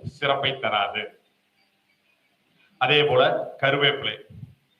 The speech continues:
இதுவும் பாத்தீங்க அப்படின்னா மிகவும் உன்னதமான அம்மனின் கண்ணில் இருந்து முளைத்த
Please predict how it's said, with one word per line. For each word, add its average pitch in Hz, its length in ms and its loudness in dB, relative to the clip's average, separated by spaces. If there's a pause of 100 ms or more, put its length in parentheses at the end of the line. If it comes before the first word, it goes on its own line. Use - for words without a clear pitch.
(200)
இதுவும் 175 400 4
பாத்தீங்க 143 300 2
அப்படின்னா 123 480 0
மிகவும் 143 520 2 (180)
உன்னதமான 151 760 2 (540)
அம்மனின் 190 640 0 (440)
கண்ணில் 190 500 0
இருந்து 165 360 2 (360)
முளைத்த 151 400 0